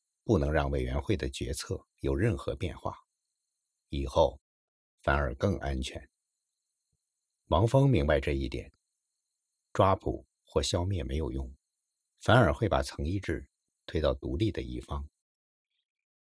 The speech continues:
因此不但否定了设卡阻止开会者到昌都的主意，还要求发生断路或车坏时，军队要不暴露身份的提供帮助。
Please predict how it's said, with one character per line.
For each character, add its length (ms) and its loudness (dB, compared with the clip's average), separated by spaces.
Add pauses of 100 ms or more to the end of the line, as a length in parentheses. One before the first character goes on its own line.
因 140 8
此 200 2
不 120 4
但 220 4
否 240 0
定 220 0
了 260 -4
设 260 2
卡 440 -10
阻 180 -4
止 140 -10
开 200 -2
会 160 -2
者 300 -10
到 160 -2
昌 260 0
都 200 -2
的 100 2
主 240 -8
意， 240 -6 (840)
还 100 -2
要 220 4
求 420 -6 (300)
发 160 2
生 180 -2
断 220 4
路 180 -4
或 220 0
车 260 -2
坏 240 2
时， 300 -10 (340)
军 220 4
队 340 0 (220)
要 180 4
不 180 -2
暴 200 6
露 160 -2
身 260 0
份 180 0
的 120 -2
提 180 -10
供 220 -6
帮 240 0
助。 180 -6